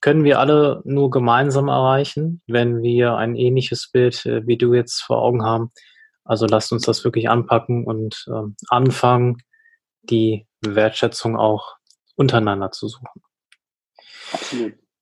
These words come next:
Speaker 1: Lieber Esket, vielen Dank für diese mega interessante Folge. Ich kann's eigentlich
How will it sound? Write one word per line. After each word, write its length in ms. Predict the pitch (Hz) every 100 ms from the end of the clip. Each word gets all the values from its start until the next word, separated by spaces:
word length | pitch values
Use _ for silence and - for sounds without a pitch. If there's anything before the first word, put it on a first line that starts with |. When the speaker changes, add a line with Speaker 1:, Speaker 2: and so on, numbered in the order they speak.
| _ _
Speaker 1:
Lieber 340 | - 151 143 139
Esket, 440 | 131 - 131 - _
vielen 460 | - - - 143 135
Dank 240 | 120 123
für 220 | - 127 117
diese 480 | 110 110 113 107 -
mega 460 | 113 113 139 131 123
interessante 460 | 127 120 - 117
Folge. 320 | - 117 113
Ich 100 | 131
kann's 220 | - 120 117
eigentlich 320 | 117 110